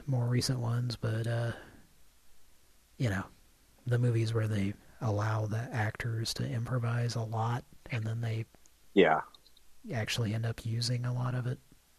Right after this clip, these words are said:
Speaker 1: If it's a comedy, you know, it doesn't work as well with, uh, an action or drama, probably.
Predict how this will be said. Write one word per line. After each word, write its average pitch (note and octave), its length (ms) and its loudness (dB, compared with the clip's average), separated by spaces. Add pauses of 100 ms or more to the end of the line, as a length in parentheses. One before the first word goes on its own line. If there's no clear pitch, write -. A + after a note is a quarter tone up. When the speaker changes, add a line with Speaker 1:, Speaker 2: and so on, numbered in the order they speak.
(840)
Speaker 1:
If - 140 -10
it's A#2+ 140 -2
a - 20 -4
comedy, B2 560 2 (440)
you B2 120 0
know, A#2 160 -2 (420)
it - 80 -8
doesn't F#3 240 8
work D#3 200 8
as B2+ 100 8
well C3 300 10
with, A#2+ 200 2
uh, A#2+ 40 4
an G#2+ 220 2
action B2 640 4
or A2 100 0
drama, A#2 580 0 (120)
probably. B2+ 500 -2